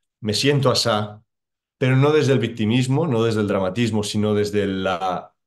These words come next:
subjetividad de cómo me sentía, ahí he crecido.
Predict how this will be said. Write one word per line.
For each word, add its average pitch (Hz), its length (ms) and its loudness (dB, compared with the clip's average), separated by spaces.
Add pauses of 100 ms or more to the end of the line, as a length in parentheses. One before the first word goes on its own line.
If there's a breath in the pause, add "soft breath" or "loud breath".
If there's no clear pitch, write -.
(160)
subjetividad 117 1080 -2
de 104 180 -8
cómo 123 220 0
me 107 80 0
sentía, 110 640 -2 (540)
ahí 117 240 0
he 120 60 -2
crecido. 98 560 -4